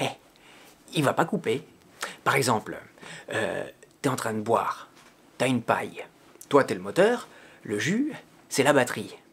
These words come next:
La paille, c'est le voltage. Si t'as une petite paille, eh ben, ça va être compliqué. Si t'as une grosse paille, eh ben, tu seras bien alimenté. Tu vas pas avaler d'air en même temps. Tu vas pas couper. C'est clair ? <laughs>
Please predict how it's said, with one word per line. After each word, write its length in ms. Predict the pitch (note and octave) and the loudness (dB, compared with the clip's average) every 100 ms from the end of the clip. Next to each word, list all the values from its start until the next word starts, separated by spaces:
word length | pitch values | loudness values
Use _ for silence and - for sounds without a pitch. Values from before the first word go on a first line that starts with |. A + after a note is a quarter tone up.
| _ - | _ -10
La 140 | G#2 | -6
paille, 300 | G#2+ D3 F#3+ - | 2 4 4 0
c'est 160 | - | -2
le 60 | B2+ | 2
voltage. 500 | B2 A2 A2 G2+ - - - - - | 2 2 -2 -4 -10 -16 -20 -18 -8
Si 120 | - | 6
t'as 80 | G3+ | 6
une 60 | |
petite 180 | F3+ D#3 | 6 2
paille, 220 | B2 A#2+ - - - - - - - B4+ - - - - - - _ _ - - | 2 2 -4 -10 -6 -6 -6 -8 -8 -6 -4 -4 -4 -6 -12 -20 _ _ -12 -10
eh 40 | A2 | -8
ben, 80 | |
ça 100 | G#2+ | -2
va 60 | G#2+ | -2
être 80 | A2+ | 2
compliqué. 440 | C#3+ E3 A#3 E3+ - | 0 2 0 0 -4
Si 140 | - | 0
t'as 80 | - | 2
une 80 | A2 | 2
grosse 260 | G#2+ B2 | 2 0
paille, 340 | - A2 G3 G3+ - - _ _ _ | 0 -2 -2 -4 -12 -20 _ _ _
eh 100 | - | -6
ben, 140 | G#2+ A#2 | -2 -2
tu 120 | - | -2
seras 220 | - C3 | 2 2
bien 220 | C3+ C3 | 4 4
alimenté. 560 | C#3+ C3+ D3 C3 G#2+ A#2+ _ _ _ _ _ _ _ _ _ | 4 4 4 2 -2 -4 _ _ _ _ _ _ _ _ _
Tu 80 | - | -10
vas 60 | G2+ | 2
pas 100 | C3 | 4
avaler 240 | B2+ A#2+ | 6 4
d'air 260 | B2 A#2 B2 | 4 4 4
en 40 | |
même 180 | G#2 A2 | 0 -4
temps. 160 | G#2+ G#2+ - _ _ _ - | -4 -6 -12 _ _ _ -12
Tu 80 | F2+ | -10
vas 40 | |
pas 120 | F#2 | -8
couper. 320 | F2 - G2 - _ _ _ _ _ _ - | -10 -10 -12 -12 _ _ _ _ _ _ -12
C'est 120 | - | -4
clair ? 280 | D#3 E4 - _ _ _ _ - _ - - | -2 -4 -8 _ _ _ _ -20 _ -20 -8
<laughs> 60 | - | -2